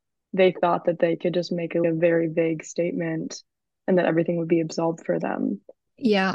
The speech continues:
Speaker 2: I think staying neutral was, was a really bad choice for them, because they could have taken it so many different ways, but staying neutral was the safest for them. And in the end, yes, they made a lot of mistakes,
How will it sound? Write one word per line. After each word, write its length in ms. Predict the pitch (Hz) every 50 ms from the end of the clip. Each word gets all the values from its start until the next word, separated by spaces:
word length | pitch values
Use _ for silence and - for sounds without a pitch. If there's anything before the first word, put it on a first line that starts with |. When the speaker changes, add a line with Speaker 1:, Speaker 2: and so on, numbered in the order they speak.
| - -
Speaker 2:
I 60 | 214
think 260 | 226 - 311 339 320
staying 360 | - - - 311 302 277 233 202
neutral 340 | 196 202 202 - 233 220
was, 380 | 214 208 196 196 196 - - - _ _ _ _ _ _ _ _ -
was 240 | 208 208 202 202 208
a 80 | 185
really 200 | 185 190 190 190
bad 200 | 196 196 196 208
choice 320 | - - - - 196 - -
for 120 | - 196
them, 380 | 202 202 202 202 208 220 233 - - - - - - _ _ _
because 440 | - 214 208 - 214 202 196 190 -
they 120 | - 214 202
could 160 | - 226 220
have 120 | 220 233
taken 300 | - - 202 185 208 202
it 140 | 190 196 233
so 140 | - 208 196
many 180 | 196 196 196
different 300 | 190 196 196 - 190 190
ways, 520 | 190 185 185 190 185 196 214 226 226 - - -
but 320 | - 190 180 - - - - _ _ _ _ _ _ _ _
staying 340 | - - - 226 208 208 202
neutral 320 | 196 190 - - - 208
was 120 | 202 196 226
the 80 | 196
safest 420 | 196 - 190 185 185 - 196 - -
for 140 | - 208 208
them. 420 | 214 214 214 214 226 240 247 - _ _ _ _ _ _ _ _ -
And 480 | 214 202 196 190 190 190 190 185 185 - _ _ _ -
in 180 | 220 220 240
the 180 | 247 262 247 -
end, 500 | - 180 185 196 214 226 240 240 247 - _ _ _ _ _ _ _ _ -
yes, 340 | - 202 196 220 220 - -
they 120 | 240 233
made 160 | 214 208 202
a 80 | 202 190
lot 180 | 185 180 185
of 80 | 196 190
mistakes, 760 | 185 180 190 - - - 185 170 180 208 247 - - -